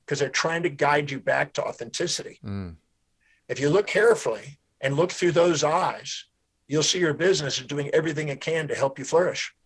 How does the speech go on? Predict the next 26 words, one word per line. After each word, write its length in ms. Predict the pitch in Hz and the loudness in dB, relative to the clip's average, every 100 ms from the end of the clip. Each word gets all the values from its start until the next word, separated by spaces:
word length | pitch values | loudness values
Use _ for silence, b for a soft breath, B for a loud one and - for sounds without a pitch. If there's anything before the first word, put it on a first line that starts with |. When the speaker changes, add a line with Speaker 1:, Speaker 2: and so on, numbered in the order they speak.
| _ _ B B B B | _ _ B B B B
Speaker 1:
And 120 | 151 | 0
if 100 | 147 | 2
you're 100 | 160 | 2
not 220 | 151 196 | 2 2
filling 300 | 220 220 208 | 2 2 2
your 100 | 170 | 0
day 640 | 156 131 175 196 127 113 - | -2 4 6 4 0 -6 -4
with 160 | 156 151 | -2 2
challenges 720 | - 190 196 277 262 190 139 | 2 4 6 6 4 2 0
that 120 | 135 | 0
inspire 460 | 123 - - 120 104 | -2 0 4 4 4
you, 180 | - - _ _ _ _ _ _ _ | -6 -20 _ _ _ _ _ _ _
challenges 640 | - 208 220 262 240 190 | -2 0 4 2 2 2
are 140 | 165 147 | 4 2
things 420 | - 214 220 190 | 2 0 0 0
that 220 | 160 - _ _ | 0 -2 _ _
are 140 | 147 151 | 0 0
problems 540 | - 202 208 202 160 | 2 4 4 4 -2
in 60 | 160 | -4
the 60 | |
world 260 | 147 165 170 | 0 2 2
that 100 | 147 | 0
people 300 | 156 165 156 | -6 -2 -2
need 180 | 147 135 | 0 0
help 280 | 156 165 - | 0 0 -2
in. 240 | 143 143 | -8 -10